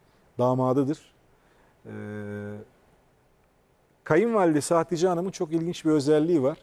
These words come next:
Müsaade ederseniz, e, izleyicilerimizin de belki ilgisini çekebilir, özellikle Galatasaraylı seyircilerin. Hatice Hanım, sevgili başkan Faruk Süren'in eşi, Hatice Süren hanımefendinin dedesi, Abidin Daver Bey,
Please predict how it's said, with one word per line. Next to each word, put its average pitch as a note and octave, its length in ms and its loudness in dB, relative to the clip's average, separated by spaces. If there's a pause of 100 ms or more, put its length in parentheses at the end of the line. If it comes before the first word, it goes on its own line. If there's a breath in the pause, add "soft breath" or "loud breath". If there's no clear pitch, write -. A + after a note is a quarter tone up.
(140)
Müsaade C3+ 380 2
ederseniz, C3 560 0 (380)
e, G#2+ 220 -12
izleyicilerimizin B2+ 800 0
de B2 80 2
belki B2 300 0
ilgisini A#2 340 -4
çekebilir, D3+ 400 0
özellikle B2+ 420 0 (340 soft breath)
Galatasaraylı B2+ 600 2
seyircilerin. A#2 640 -2 (580 soft breath)
Hatice D#3+ 380 2
Hanım, G3+ 320 0
sevgili D3+ 420 0
başkan D3 400 0
Faruk C#3 420 2
Süren'in C#3 480 2
eşi, D3 360 -4 (200)
Hatice C3 340 -2
Süren D3+ 320 0
hanımefendinin B2+ 800 -4
dedesi, C3 460 0 (960 soft breath)
Abidin C#3+ 440 2
Daver C3+ 460 6
Bey, F3 180 2